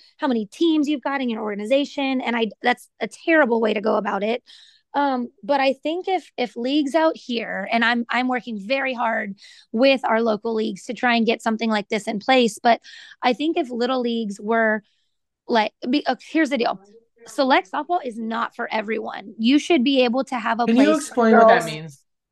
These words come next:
Speaker 2: when you
Speaker 1: Yeah,
Speaker 2: say that?
Speaker 1: so
Speaker 2: 'Cause I know what you mean when you say that, but, but try to
Speaker 1: Yeah.
Speaker 2: explain what you're saying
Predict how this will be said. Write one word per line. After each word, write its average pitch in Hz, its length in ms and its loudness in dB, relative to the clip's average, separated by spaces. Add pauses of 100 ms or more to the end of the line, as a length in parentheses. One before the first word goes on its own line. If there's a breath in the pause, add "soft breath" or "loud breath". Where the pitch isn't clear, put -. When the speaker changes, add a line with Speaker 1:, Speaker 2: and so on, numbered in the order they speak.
Speaker 2:
when 180 120 4
you 523 60 8
Speaker 1:
Yeah, 539 160 4
Speaker 2:
say 160 180 -4
that? 165 100 4
Speaker 1:
so 311 140 0
Speaker 2:
'Cause 196 120 -4
I 226 140 6
know 269 140 6
what 233 120 4
you 202 60 -2
mean 180 140 -2
when 160 100 -10
you 151 80 -12
say 160 120 -8
that, 151 160 -2
but, 165 240 -8
but 127 140 -6
try 208 160 -4
to 208 80 0
Speaker 1:
Yeah. 392 60 2
Speaker 2:
explain 190 380 -2
what 170 160 -6
you're 165 140 -6
saying 127 380 -12